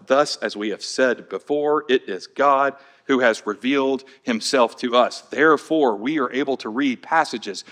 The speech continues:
like First John chapter four, verse nineteen, and affirm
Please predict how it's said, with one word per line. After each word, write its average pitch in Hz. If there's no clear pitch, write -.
like 127
First -
John 139
chapter 165
four, 143
verse 156
nineteen, 151
and 127
affirm 160